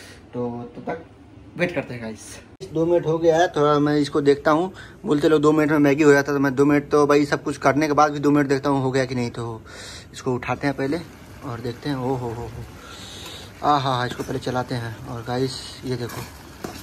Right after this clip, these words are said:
ये तो नीचे पकड़ रहा था, लेकिन कोई बात नहीं, कोई बात नहीं, कोई बात नहीं guys। वाह वाह,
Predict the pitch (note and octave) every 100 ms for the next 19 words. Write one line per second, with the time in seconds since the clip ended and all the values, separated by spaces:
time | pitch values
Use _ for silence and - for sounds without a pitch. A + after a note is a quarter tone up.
0 | - - - B2+ C#3+ C3 D3 C3 C3 B2+
1 | A#2+ C3+ C3+ - D3 B2 C#3 C#3+ B2 A2+
2 | A#2 A#2 - C3+ B2+ A#2 A2 A#2+ A2+ -
3 | - - - - - - - - - C#3
4 | D#3 D#3 D3+ D3 D3 D3 C#3+ D3+ E3 E3+
5 | - C3 C#3+ D#3+ D#3+ C#3+ B2 C#3+ D#3+ E3
6 | D3+